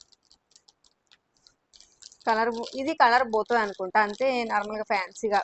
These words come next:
వేయడం తీయడం ఫంక్షన్ అయిపోగానే అలా అయితే ఓకే ఇవి. So ఇదన్నమాట, already లెంత్ ఎక్కువైపోయినట్టుంది వీడియో, కొంచెం ఫాస్ట్ చేసి పెట్టాలన్నమాట. So ఇది చెప్పులు తీసుకొచ్చాను, చెప్పులు చూపెట్టానా మీకు,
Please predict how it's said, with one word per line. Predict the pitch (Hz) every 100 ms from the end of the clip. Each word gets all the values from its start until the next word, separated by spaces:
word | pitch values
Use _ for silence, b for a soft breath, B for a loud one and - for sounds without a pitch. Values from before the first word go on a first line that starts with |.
| 202
వేయడం | 196 190 202
తీయడం | 226 208 185 180
ఫంక్షన్ | 196 190 202
అయిపోగానే | 190 180 185 175 190
అలా | 226 190
అయితే | 185 185 269
ఓకే | 240 190 - 185 254 _ _ _ -
ఇవి. | 196 240 494 _ _ -
So | -
ఇదన్నమాట, | 220 220 214 202 190 247 262 B B - -
already | 196 208 208
లెంత్ | 190 190
ఎక్కువైపోయినట్టుంది | 185 - 185 190 175 170 180 180
వీడియో, | 175 185 175 254 - _ _ _ _
కొంచెం | 196 185
ఫాస్ట్ | 185 202 196 -
చేసి | 214 208 202
పెట్టాలన్నమాట. | 220 202 196 185 180 175 180 214 240 - _ _ _ _ _ _ _ - - _ _ _ _ _
So | - - 320 269 B B _
ఇది | 247 233 - _ _ _ _ _ _ - 262
చెప్పులు | 254 294
తీసుకొచ్చాను, | 277 262 262 233 254 220 220
చెప్పులు | 247 220 269 262
చూపెట్టానా | 254 277 - 185
మీకు, | 180 214 269